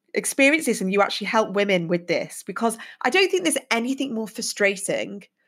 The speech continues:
not having a purpose or not understanding what your purpose is. And I know I felt this.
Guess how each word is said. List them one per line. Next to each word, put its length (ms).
not 440
having 300
a 40
purpose 640
or 80
not 260
understanding 600
what 140
your 100
purpose 500
is. 440
And 120
I 160
know 260
I 100
felt 320
this. 400